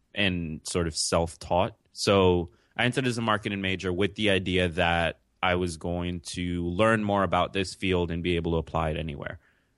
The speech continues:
Um, switched from marketing to a computer science degree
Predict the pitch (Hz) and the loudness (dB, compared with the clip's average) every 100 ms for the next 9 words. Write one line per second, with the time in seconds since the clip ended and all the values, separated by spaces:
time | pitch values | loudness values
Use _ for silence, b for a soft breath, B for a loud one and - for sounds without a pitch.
0 | - 87 85 78 82 - - 113 117 - | -6 2 4 2 -2 -6 0 2 2 0
1 | - 107 98 98 95 101 95 87 - 92 | 0 2 4 2 2 0 0 -2 -2 0
2 | 85 90 82 120 113 - 90 87 85 - | 0 -2 2 4 4 2 2 2 -2 -6
3 | 80 85 85 | -2 0 0